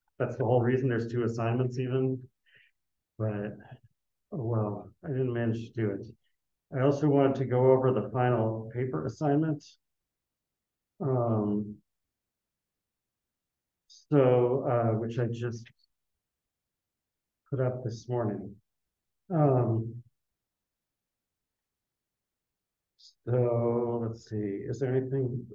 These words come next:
what here is worth going over? Um, it's four to six pages, double spaced, due Wednesday, June fourteenth. Um,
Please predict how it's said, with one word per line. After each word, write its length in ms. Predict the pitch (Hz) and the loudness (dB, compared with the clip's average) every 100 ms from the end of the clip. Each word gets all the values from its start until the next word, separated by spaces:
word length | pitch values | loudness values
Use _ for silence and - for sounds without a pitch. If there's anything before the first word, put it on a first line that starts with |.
| - | -16
what 120 | 135 | -12
here 180 | 123 127 | -6 -4
is 120 | 113 | -4
worth 240 | 120 117 117 | -6 -8 -6
going 220 | 123 110 | -4 -2
over? 320 | 107 101 101 _ _ _ _ _ _ _ | -2 -4 -8 _ _ _ _ _ _ _
Um, 600 | 165 123 110 104 98 98 - _ _ _ _ _ _ _ _ _ _ _ _ _ | 2 4 2 0 -4 -8 -14 _ _ _ _ _ _ _ _ _ _ _ _ _
it's 560 | - 117 - - - _ _ _ _ _ _ _ _ _ _ _ _ _ | -10 -10 -12 -20 -20 _ _ _ _ _ _ _ _ _ _ _ _ _
four 120 | - | -6
to 100 | 117 | -4
six 220 | 117 117 - | -2 -6 -2
pages, 720 | 139 131 131 135 131 - - | 0 2 4 2 0 -6 -4
double 220 | 139 127 | 0 0
spaced, 640 | 131 - 135 127 123 117 _ _ _ _ _ _ _ _ _ _ _ | -2 -2 -2 -2 -6 -10 _ _ _ _ _ _ _ _ _ _ _
due 200 | 131 120 | -6 -2
Wednesday, 640 | 117 120 120 127 117 113 113 113 - | 0 -2 -2 0 2 2 0 -4 -8
June 260 | 131 127 120 | -6 -6 -2
fourteenth. 580 | 120 113 135 135 131 - - _ _ _ _ _ _ _ _ - | -2 -2 -2 2 0 -2 -18 _ _ _ _ _ _ _ _ -6
Um, 680 | 143 117 107 104 98 101 | -2 2 2 0 -2 -8